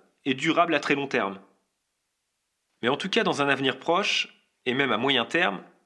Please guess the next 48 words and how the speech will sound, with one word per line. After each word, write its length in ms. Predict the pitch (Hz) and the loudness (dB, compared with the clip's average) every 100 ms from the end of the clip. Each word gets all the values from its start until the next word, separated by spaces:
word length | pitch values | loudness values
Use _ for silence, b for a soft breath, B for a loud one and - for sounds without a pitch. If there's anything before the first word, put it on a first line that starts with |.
| _ _ _ _ _ _ - | _ _ _ _ _ _ -8
je 120 | 147 | -4
ne 80 | 156 | -2
vois 140 | 185 | 2
pas 100 | 196 | 2
les 120 | 160 | 2
assureurs 420 | 165 - 151 156 | 0 0 2 2
arrêter 320 | 123 123 123 131 | 2 0 0 -2
de 80 | |
couvrir 380 | 117 123 123 123 | -2 -4 -2 -2
ces 120 | - | -2
risques 320 | 117 139 - - | -2 -2 -4 -6
pour 160 | 117 | -2
la 120 | 107 | 0
raison 280 | 110 120 147 | 0 0 -2
qu'ils 160 | - 123 | -4 -4
ne 80 | 117 | -4
sont 140 | 123 | -2
pas 160 | 135 123 | 0 0
assurables. 500 | - 131 131 104 92 - _ _ _ _ _ - | 0 0 0 0 -10 -20 _ _ _ _ _ -4
Ce 60 | |
n'est 40 | 196 | 0
pas 120 | 208 | 0
du 100 | 208 | -2
tout 100 | 226 | 0
comme 160 | 196 | 0
ça 200 | 185 185 | 2 0
qu'on 120 | 165 123 | 0 0
voit 140 | 127 | 2
les 80 | 117 | 2
choses. 360 | 127 110 - _ _ _ _ _ _ | -2 -4 -8 _ _ _ _ _ _
On 100 | 147 | 0
est 60 | 196 | 2
même 160 | 233 226 | 2 2
prêt 140 | 240 | 2
à 60 | 190 | 2
augmenter 380 | 165 170 190 | 0 -2 0
notre 200 | 165 139 | 0 -2
couverture 500 | - 151 143 - 226 | 0 0 0 -2 -2
pour 140 | 185 135 | 0 0
offrir 260 | 127 151 | 2 0
plus 180 | - 180 | 0 -2
de 80 | 143 | 0
garanties 600 | 135 120 123 - 240 233 | 2 2 0 -2 -4 -4
dans 140 | 131 127 | -6 -2
certaines 340 | 131 - 139 | -2 0 0
régions 340 | 127 131 135 | 2 2 0
particulièrement 640 | 135 - - - 156 139 127 | 0 -2 -2 -4 0 0 -2
touchées 480 | 123 - 233 240 | -2 -2 -4 -8